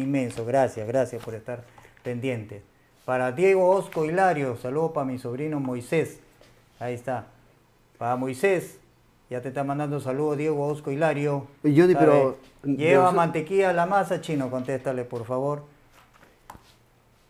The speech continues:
Speaker 2: Le-, ¿mantequilla
Speaker 1: Ah.
Speaker 2: a la masa?
Speaker 1: Ah.
Speaker 2: Eh, no, no, no lleva mantequilla esta masa. Este, lleva lo que es, este, salsita,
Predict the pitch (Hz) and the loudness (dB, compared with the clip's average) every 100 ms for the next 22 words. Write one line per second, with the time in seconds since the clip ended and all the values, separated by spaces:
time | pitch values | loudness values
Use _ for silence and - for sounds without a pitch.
0 | _ 127 123 127 143 135 131 214 208 170 | _ -6 -4 0 -2 0 0 4 4 6
1 | 220 - 131 110 117 117 135 135 127 127 | 4 2 -4 -6 -8 0 2 4 4 2
2 | 120 - 127 147 175 135 110 - - 135 | -2 -10 -6 0 2 2 -2 -14 -6 2
3 | 151 151 143 147 156 160 156 143 127 123 | 4 4 2 0 2 2 2 -2 -4 -6
4 | 147 135 127 120 123 147 156 131 120 - | -2 0 0 -2 -2 0 0 -4 -14 -12
5 | 113 113 - - - _ _ 127 139 160 | -12 -12 -14 -20 -20 _ _ -2 4 6
6 | 156 156 131 151 151 147 143 143 131 117 | 8 6 4 2 0 -2 -8 -6 -4 -2
7 | 113 110 107 - 160 165 160 - | -4 -8 -8 -4 -2 0 -2 -2